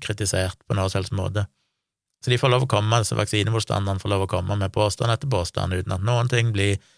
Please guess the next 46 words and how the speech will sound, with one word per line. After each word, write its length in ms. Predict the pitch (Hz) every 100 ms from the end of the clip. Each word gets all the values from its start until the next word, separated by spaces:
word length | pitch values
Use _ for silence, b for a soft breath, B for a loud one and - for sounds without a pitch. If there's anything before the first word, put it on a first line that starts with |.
| b b b b _
blir 120 | 165
drøftet 320 | 127 98 - 110
i 60 |
noe 120 | 104 -
kritisk 400 | 101 - 98 98
lys 240 | 101 98
i 100 | 98
det 80 | 95
hele 200 | 98 95
tatt 280 | 101 101 -
av 220 | 92 95
han 140 | 95
som 100 | 98
har 120 | 98 92
laget 180 | 98
dokumentaren. 680 | 104 104 104 104 101 104 113 - _ _ _ _ _ _ _ _ _ _ B B B B B _ _
Så 120 | 147
rett 160 | 147 147
og 80 | 143
slett 220 | 110 _
bare 400 | 95 98 104 95 92
vås. 420 | 92 107 - - _
Så 140 | - 120
det 140 | 120
jeg 80 | 117 113
har 640 | 107 101 101 95 95 95 - - _ _ _ _ _ _
vurdert 760 | 104 104 95 104 110 _ _ -
å 60 | 104
gjøre, 460 | 98 113 127 113
er 100 | -
vel 160 | 101 95
å, 120 | 104 110 -
jeg 260 | 104 - 101
må 120 | 101
se 140 | -
om 160 | 98 98
jeg 100 | 92
kanskje 240 | 92 92
skulle 220 | 107 101 98
lagd 160 | 98
en, 220 | 98 90 92
en 140 | 101
slags 240 | 95 98 104
reaction 480 | 98 101 - 113 110
på 120 | 113
han. 180 | 117